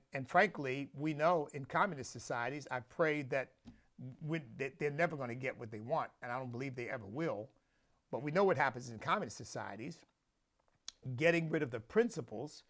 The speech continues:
getting rid of the ideals, getting rid of the, the foundational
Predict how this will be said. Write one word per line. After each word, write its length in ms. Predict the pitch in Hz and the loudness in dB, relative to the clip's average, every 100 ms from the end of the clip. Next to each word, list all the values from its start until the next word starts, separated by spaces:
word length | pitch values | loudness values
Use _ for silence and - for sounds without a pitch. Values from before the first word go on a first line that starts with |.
| _ _ _ _ - 139 | _ _ _ _ -8 4
getting 300 | 165 160 156 | 8 8 6
rid 120 | 147 | 2
of 80 | 139 | 2
the 160 | 139 | 2
ideals, 1080 | 135 135 131 117 196 220 123 117 175 - - _ _ _ _ _ _ - 135 | 6 6 4 0 4 4 4 0 -2 -8 -16 _ _ _ _ _ _ -8 -4
getting 420 | 127 180 180 165 | 6 8 8 2
rid 260 | 160 170 170 - | 6 6 6 4
of 400 | 151 143 120 117 | 4 4 0 -2
the, 360 | 143 135 131 _ _ _ 147 | 0 0 -4 _ _ _ -4
the 120 | 139 | -2
foundational 1600 | 135 160 143 131 123 127 _ 160 196 - - 202 185 185 175 180 | 0 2 2 2 -4 -10 _ 4 4 2 2 4 6 8 8 6